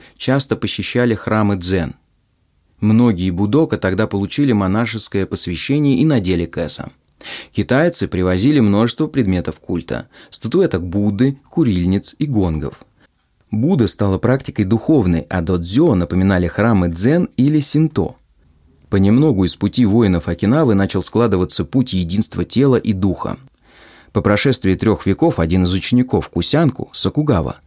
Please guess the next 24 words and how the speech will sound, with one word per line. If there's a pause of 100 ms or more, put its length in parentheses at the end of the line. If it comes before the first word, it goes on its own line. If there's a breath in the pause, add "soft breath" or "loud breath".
(160 soft breath)
стал
самым
большим
мастером
каратэ-до (360)
тех
времён. (640 soft breath)
Кусянку – (320 soft breath)
Китайский
мастер
боевых
искусств,
учившийся
шаолиньскому
кунг-фу, (280 soft breath)
считается,
что
он
повлиял
на
развитие
каратэ
в
целом.